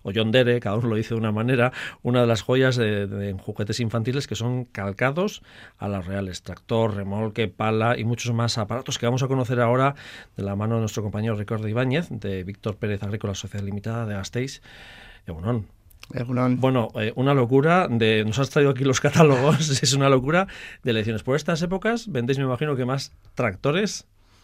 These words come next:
Speaker 1: de, a escala, ¿no?
Speaker 2: De pedales o de
Speaker 1: <laughs>
Speaker 2: escala que los tractores convencionales que usan en la agricultura.
Speaker 1: Y a la hora de pedir, eh, los chavales, si se acercan los padres, los abuelos, los
Speaker 2: Los aitites,
Speaker 1: los
Speaker 2: los
Speaker 1: aitites,
Speaker 2: abuelos,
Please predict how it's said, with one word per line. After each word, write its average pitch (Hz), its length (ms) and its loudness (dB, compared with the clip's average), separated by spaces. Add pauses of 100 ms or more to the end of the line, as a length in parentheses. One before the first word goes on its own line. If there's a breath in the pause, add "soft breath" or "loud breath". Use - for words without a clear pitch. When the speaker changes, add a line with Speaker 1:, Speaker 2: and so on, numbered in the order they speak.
(380 soft breath)
Speaker 1:
de, 98 800 -2
a 113 60 -2
escala, 95 400 -2
¿no? 165 180 -6 (220)
Speaker 2:
De 127 300 -4
pedales 131 680 2
o 127 80 -2
de 120 320 2
Speaker 1:
<laughs> 117 80 -2
Speaker 2:
escala 143 480 2
que 127 140 -2
los 110 180 -6
tractores 113 800 -2
convencionales 107 680 -8
que 101 100 -6
usan 113 200 -4
en - 20 -6
la 101 60 -6
agricultura. 101 580 -8 (200)
Speaker 1:
Y 117 100 0
a 104 60 2
la 101 100 0
hora 143 120 0
de 170 140 -4
pedir, 175 760 -2
eh, 170 80 -2
los 170 160 -2
chavales, 170 320 -2
si 165 80 -6
se 156 140 -6
acercan 156 580 -6
los 127 100 -10
padres, 127 320 2
los 95 160 -8
abuelos, 117 540 -2
los 92 480 -10
Speaker 2:
Los 127 320 -8
aitites, 127 440 -4
Speaker 1:
los 113 100 2
Speaker 2:
los 107 120 -2
Speaker 1:
aitites, 120 60 0
Speaker 2:
abuelos, 120 220 2